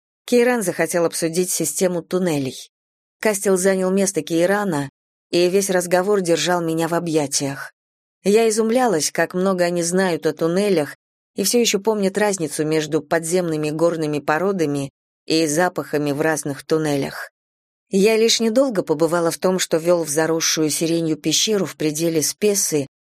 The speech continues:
и в другом под новым пристанищем, где видела высеченные на стенах имена погибших от рук вознесшихся.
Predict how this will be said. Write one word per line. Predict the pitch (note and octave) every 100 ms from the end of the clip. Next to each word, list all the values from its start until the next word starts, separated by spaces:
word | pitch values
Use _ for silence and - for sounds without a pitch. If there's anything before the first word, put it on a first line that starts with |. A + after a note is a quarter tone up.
| _ _
и | F3+ F#3+
в | F3+
другом | F3+ G3 G#3 A3+ G3
под | - D#3+
новым | E3 F3 E3
пристанищем, | D3 D#3+ - G#3 G3 D3 - D3+ C#3+ - _ _ -
где | F3 F#3 F#3
видела | F#3+ G3 F#3 F3+
высеченные | E3+ F3+ E3+ - E3 D#3+ D#3
на | D#3
стенах | - E3+ E3 D3+
имена | D#3 D#3 D#3+ E3+
погибших | D#3 D#3 E3 - D3+
от | D3+ D3
рук | D#3 D#3
вознесшихся. | D#3+ D#3+ E3 C#3+ - C3+ - E3+ -